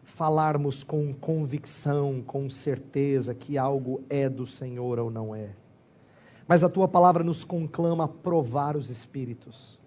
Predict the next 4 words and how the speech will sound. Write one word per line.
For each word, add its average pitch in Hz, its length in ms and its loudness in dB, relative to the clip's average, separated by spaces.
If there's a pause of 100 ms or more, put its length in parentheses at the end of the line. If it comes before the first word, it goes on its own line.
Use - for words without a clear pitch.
(420)
a 147 220 0
investigar, 143 1000 0
a 127 400 -2
avaliar, 131 800 -2